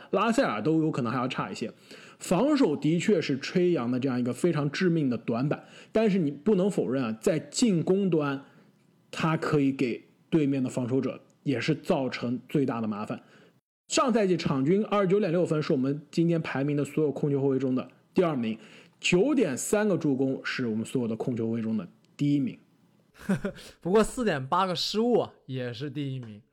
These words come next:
Speaker 2: 确实我，我很同意开花的观点，之所以吹杨能出现在这个位置附近啊，完全是得益于他在进攻端的这个爆炸输出，就数据实在是太可怕了，而且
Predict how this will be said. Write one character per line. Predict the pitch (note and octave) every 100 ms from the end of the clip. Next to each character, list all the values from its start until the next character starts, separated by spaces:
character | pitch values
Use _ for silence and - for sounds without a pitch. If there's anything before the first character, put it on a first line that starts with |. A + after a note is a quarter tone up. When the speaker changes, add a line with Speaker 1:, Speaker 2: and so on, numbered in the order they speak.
| _ _ -
Speaker 2:
确 | - C4+
实 | F3+
我， | G3+ E3
我 | D#3 G3
很 | F3
同 | C#3 E3+
意 | F#3
开 | - E3+
花 | E3+
的 | E3
观 | C#3+ C#3+
点， | C3+ G2+ - _ _
之 | - B3 C#4
所 | F3 E3+
以 | C#3+
吹 | - F#3
杨 | E3+ E3+
能 | D#3
出 | D#3 - A3
现 | A3 G3
在 | F3
这 | D3+
个 | A#3 E3
位 | A3+
置 | G3 C3
附 | - A3+ F3
近 | F#3 G#3
啊， | C#3+ - _ _ _ -
完 | C#3 F#3+ A3+
全 | D3+ C3+
是 | C3+ C3+
得 | B2 C3
益 | C#3+
于 | B2 A#2
他 | - D3
在 | D3
进 | C3+ - F#3 D#3
攻 | C#3+ D3+ D3
端 | D#3 D3
的 |
这 | B2+ B2
个 |
爆 | A2+ B3+ A3 D#3+
炸 | C3+
输 | B2 - B2+
出， | C3 G#2+ - _ _ _ -
就 | D3
数 | - C4+
据 | F3 E3
实 | - D#3
在 | F#3+
是 | D3 C#3+ C3 G#2+ _ _
太 | - F#3+
可 | B2
怕 | G#2 A2+ F2+
了， | D2+ _ _ _ _ _ _ _
而 | - G#3
且 | G3+ D3